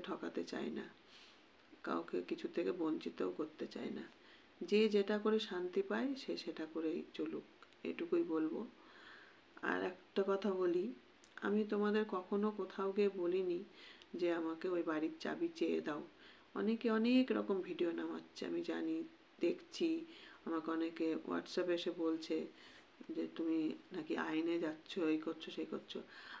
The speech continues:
আমার এসব কোনো মতলব নেই। আমার আগেও কেউ নেই, পেছনেও কেউ নেই। আমার ওই একটাই সন্তান,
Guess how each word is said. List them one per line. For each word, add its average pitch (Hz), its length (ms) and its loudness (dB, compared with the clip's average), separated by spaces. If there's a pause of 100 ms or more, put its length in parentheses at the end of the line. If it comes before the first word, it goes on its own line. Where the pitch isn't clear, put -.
আমার 208 340 4
এসব 202 260 4 (100)
কোনো 220 300 4
মতলব 165 500 0
নেই। 151 260 -6 (840)
আমার 190 380 2
আগেও 185 320 2
কেউ 196 280 2
নেই, 196 200 4
পেছনেও 170 560 2
কেউ 160 260 -4
নেই। 147 240 -4 (500)
আমার 170 360 -2
ওই 170 100 2
একটাই 180 500 2
সন্তান, 151 560 -6